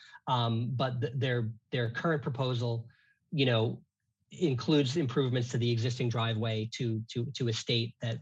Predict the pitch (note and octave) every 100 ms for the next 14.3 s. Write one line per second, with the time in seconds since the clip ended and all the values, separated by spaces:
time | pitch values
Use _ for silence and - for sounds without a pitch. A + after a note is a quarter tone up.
0 | - A#2 A2+ A2+ A#2+ A2 A2+ A#2+ A#2 A#2
1 | G#2+ A2 A2 A2 A2 A2+ A2 - - -
2 | - B2+ A#2+ A#2+ B2 D3 C3 B2+ B2+ C3+
3 | - B2+ A#2+ B2+ A#2 A#2 A#2 A2+ A2 A2+
4 | B2 A2+ A#2+ A2+ A2+ A2 A2 - _ _
5 | - B2+ - B2+ A#2+ A2+ A2 - - B2+
6 | A#2+ A2+ A2 A2 - _ - - D3+ C#3+
7 | B2 - - - B2 - B2 D3+ C3+ B2
8 | B2 A#2+ A2+ - B2 A#2 - _ - B2+
9 | A#2 A2 G#2+ - A#2 A#2 A2+ A2+ A2+ A2
10 | A#2 A2+ A2 G#2 A#2+ A2+ A2 - A#2+ -
11 | A2 A#2 A2 A2 A2 A#2 G#2+ - G#2+ A2
12 | G#2+ - - - B2+ A#2+ - - B2 A2+
13 | A2 A2 A#2 - - E3+ D3+ D3+ A#2+ C3
14 | B2 - B2